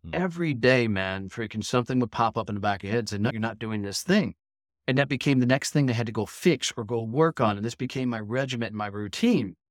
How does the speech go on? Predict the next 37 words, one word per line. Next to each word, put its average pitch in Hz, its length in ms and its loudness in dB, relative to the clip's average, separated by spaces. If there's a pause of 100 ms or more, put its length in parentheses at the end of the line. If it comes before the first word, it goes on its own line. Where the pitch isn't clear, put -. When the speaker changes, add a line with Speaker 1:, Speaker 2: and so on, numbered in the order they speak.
(380)
Speaker 2:
it 127 60 2
was 123 140 2
interesting, 131 560 4
once 131 200 2
we 147 100 4
turned 143 380 0
the 117 60 -2
companies 123 500 0
around 104 320 -4
and 95 100 -6
had 110 180 -6
them 110 300 0
really 170 300 2
freaking 131 340 -2
rocking 117 300 -2
and 107 160 -4
rolling, 127 480 2 (320)
I 117 60 -2
went 135 160 -2
to 110 80 -6
the 107 40 2
mirror 156 280 8
one 113 160 2
night 107 160 -2
and 104 100 -8
I 104 40 -6
said, 101 180 -8
"I'm 101 100 -4
proud 190 320 2
of 127 60 -2
you." 90 220 -6 (560)
And 113 200 2
I 107 80 2
go, 107 320 -2 (160)
"No, 113 280 4
you're 151 160 2
not. 90 340 0